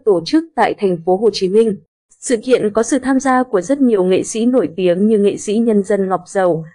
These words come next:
Lê Dương Bảo Lâm, Lê Giang, Khả Như, Song Luân.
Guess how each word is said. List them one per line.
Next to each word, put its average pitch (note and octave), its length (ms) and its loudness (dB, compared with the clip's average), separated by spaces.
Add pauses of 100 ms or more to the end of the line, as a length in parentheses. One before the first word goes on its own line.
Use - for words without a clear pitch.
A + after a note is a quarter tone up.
Lê G#3 200 2
Dương G3 320 0
Bảo E3+ 160 2
Lâm, G3+ 180 0 (340)
Lê F#3+ 220 0
Giang, G3 300 -2 (300)
Khả G3 120 0
Như, F#3+ 320 2 (280)
Song F3+ 280 -4
Luân. F3+ 340 -2